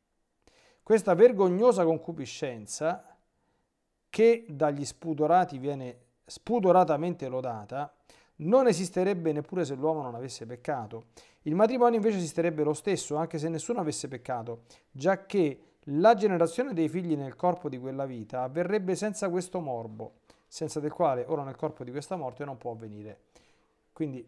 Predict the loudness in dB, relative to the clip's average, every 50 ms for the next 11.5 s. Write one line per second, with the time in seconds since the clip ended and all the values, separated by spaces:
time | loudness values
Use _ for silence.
0 | _ _ _ _ _ _ _ -14 -6 -2 -2 -2 0 0 -2 0 4 4 4 6
1 | 6 4 2 2 0 0 2 2 4 4 2 0 -4 -4 -4 -4 -2 0 0 0
2 | -2 -2 -6 -8 -4 -2 -2 -2 -2 -4 -10 _ _ _ _ _ -14 -14 -12 -12
3 | -10 -10 -12 -12 -14 _ _ _ _ -4 -2 -2 -2 -4 -10 -20 _ _ _ _
4 | _ _ _ _ _ _ _ _ _ _ _ _ _ _ _ _ _ _ _ _
5 | _ _ _ _ _ _ _ _ _ _ _ -2 0 0 0 0 -4 -6 -4 -4
6 | -4 -4 -4 -4 -4 -4 -4 -6 -6 -6 -4 -2 0 0 -2 -4 -8 _ _ _
7 | _ _ _ _ _ _ _ _ _ _ _ _ _ _ -18 -16 -6 -2 -2 -2
8 | -2 -2 -4 -6 -6 -4 -2 -2 -2 -2 -2 -6 -8 -10 -8 -6 -6 -6 -6 -6
9 | -4 -4 -4 -2 -2 -2 -2 -2 -4 -8 -12 _ _ _ _ _ -2 -2 -2 0
10 | -2 -4 -2 -2 -4 -4 -8 -14 -16 -12 -4 0 0 0 0 -2 -8 _ _ _
11 | _ _ -18 -14 -12 -12 -14 -14 -16